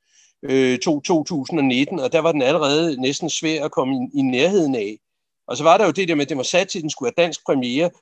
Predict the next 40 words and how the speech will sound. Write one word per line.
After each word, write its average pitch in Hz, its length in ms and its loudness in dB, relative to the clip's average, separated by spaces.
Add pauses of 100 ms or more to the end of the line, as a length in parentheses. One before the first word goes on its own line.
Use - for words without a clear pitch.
og - 80 -8
det 143 80 0
endte 175 140 0
så 196 60 -4
lige 175 180 -8
pludselig 180 320 -6
med 143 80 2
at 131 240 0
være, 120 360 -2
øh, 117 200 -2 (340)
en 165 240 -6 (140)
dag, 170 320 -2 (260)
ikke? 147 240 -4
Og 131 80 -4
det 160 80 0
var 147 80 4
meget, 139 220 0
det 160 80 -6
var 165 60 4
en 151 60 2
meget 151 200 2
hurtig, 165 300 0 (560)
det 180 100 -4
der 160 200 -2
blev 156 160 -4
besluttet 170 600 -6
sådan 151 200 -4
nærmest 139 320 -2
med 131 160 -2 (280)
skrigende 156 600 -4
bremser, 131 400 -4
fordi 147 320 -8
alle 139 320 -4 (280)
ligesom 151 200 -4
holdt 131 260 0
op 147 220 4
med 156 200 0
at, 135 160 -2 (240)
at 135 100 -4
tro 226 340 0